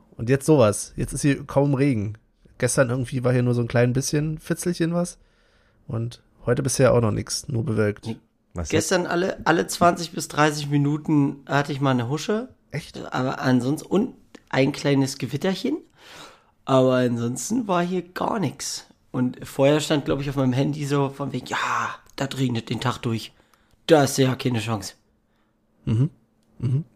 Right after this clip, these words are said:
Speaker 1: Ja. Wie gena-, äh,
Speaker 3: Was
Speaker 1: genau.
Speaker 3: hättest, was hättest du denn gemacht neben Union? Also was stand da noch so auf der Tagesordnung?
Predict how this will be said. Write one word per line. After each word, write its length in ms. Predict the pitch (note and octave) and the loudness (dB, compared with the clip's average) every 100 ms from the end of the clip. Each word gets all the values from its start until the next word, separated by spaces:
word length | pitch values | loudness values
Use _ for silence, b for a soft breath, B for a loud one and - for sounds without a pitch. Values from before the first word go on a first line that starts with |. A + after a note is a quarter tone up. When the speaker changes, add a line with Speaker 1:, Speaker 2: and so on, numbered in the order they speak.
| _ _ _ b b b b b | _ _ _ b b b b b
Speaker 1:
Ja. 200 | B2 G2+ - _ _ _ _ - | 2 2 0 _ _ _ _ -4
Wie 100 | A2+ | 0
gena-, 200 | G#2+ - | 0 -4
äh, 260 | - G#2+ G#2+ | -4 0 2
Speaker 3:
Was 100 | G2+ | 2
Speaker 1:
genau. 100 | A2+ | 4
Speaker 3:
hättest, 380 | A#2 A#2+ - - | 4 2 -2 -4
was 180 | F#2 E2+ | -2 0
hättest 300 | F#2 F#2+ - | 0 -2 -2
du 40 | |
denn 200 | F2 E2 | 0 0
gemacht 480 | D#2 D#2+ D#2 G#2+ - - | -2 -2 -2 -2 -4 -6
neben 320 | D#2+ D#2 D#2 | -4 -4 -4
Union? 480 | D#2 C#2+ D2 D2 D2+ - - | -6 -4 -4 -6 -8 -12 -8
Also 240 | D#2 D2 | -6 -4
was 320 | D2 - - | -6 -6 -10
stand 260 | - E2 D#2 | -2 -2 0
da 60 | |
noch 160 | D#2 E2 | 0 0
so 120 | - | 0
auf 100 | D#2 | -2
der 160 | - D#2+ | -4 -2
Tagesordnung? 760 | - D#2 D#2+ D2 D2+ D#2 D#2 | -2 -4 -6 -6 -6 -6 -8